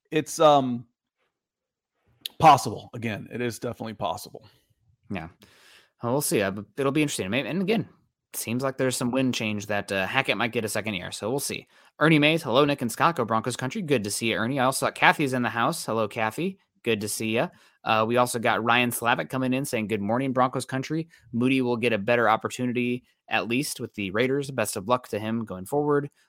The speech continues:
Speaker 2: Rest in peace to Coach Mike Leach." Yeah, really big bummer on that one, man. He has his fingers all over the, uh, landscape of the N F L and college football right now. His guys are everywhere, all across the league. So, uh, he's a, definitely an innovator, and, uh,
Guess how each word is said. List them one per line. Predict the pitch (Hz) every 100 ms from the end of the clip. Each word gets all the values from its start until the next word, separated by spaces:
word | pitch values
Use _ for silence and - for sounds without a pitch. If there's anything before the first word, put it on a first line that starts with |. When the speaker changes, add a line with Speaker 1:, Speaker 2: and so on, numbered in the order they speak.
| _ _ -
Speaker 2:
Rest | 113 139 131
in |
peace | 107 131 135 - -
to | -
Coach | - 104 -
Mike | 104 113 101
Leach." | 127 127 - -
Yeah, | 95 98 92
really | 101 120 101
big | 107
bummer | 104 104 101
on |
that | 98 98
one, | 95
man. | 92
He | 101 117
has | 104 104
his | 104 101 - - _ _ _ _
fingers | - - 127 123 113
all | 131 135
over | 135 120
the, | 101 107 101
uh, |
landscape | 101 107 - 107 101
of | 104
the | 101
N | 98
F | 95
L | 107 98
and | 95 98
college | 101 98 -
football | 98 95
right | 95 92
now. | 92 90
His | 107 101
guys | 110 104
are | 95 92 - _ _ _
everywhere, | 135 110 101 98 90
all | 104
across | 98 110 98
the | -
league. | 95 92 87
So, | 98 95 92
uh, | 92 95 - _ _
he's | 113 107
a, | 110 101
definitely | 104 107 113
an | 107
innovator, | 113 107 110 110 110 - - _ _
and, | 110 110 110 110 107
uh, | 104